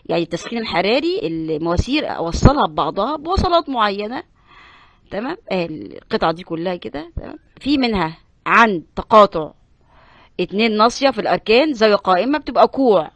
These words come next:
كوع تسعين درجة. خلاص؟ يبقى أنا عندي في كوع تسعين درجة أهو، بيبقى فين؟ في الكورنر. ما نحفظش يعني. تمام؟ عندي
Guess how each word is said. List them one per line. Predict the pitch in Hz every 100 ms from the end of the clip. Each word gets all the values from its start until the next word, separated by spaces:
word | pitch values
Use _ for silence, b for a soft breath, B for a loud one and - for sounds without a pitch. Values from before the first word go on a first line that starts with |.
| _ -
كوع | 285 370 554
تسعين | - - 185 240 277
درجة. | 214 160 -
خلاص؟ | - - 143 - B B B B
يبقى | -
أنا | 165
عندي | 165 208 202 202
في | 214
كوع | 208 202 214 302 - -
تسعين | 170 175 196
درجة | 180 185 160
أهو، | 139 208
بيبقى | 196 185 135
فين؟ | 170 196 196
في | -
الكورنر. | 240 - 233 175 160 - _ B B B B B
ما | 180
نحفظش | 220 285 294 -
يعني. | 175 151
تمام؟ | 139 208 294 B B B B
عندي | 185 254 349 311 302 370 381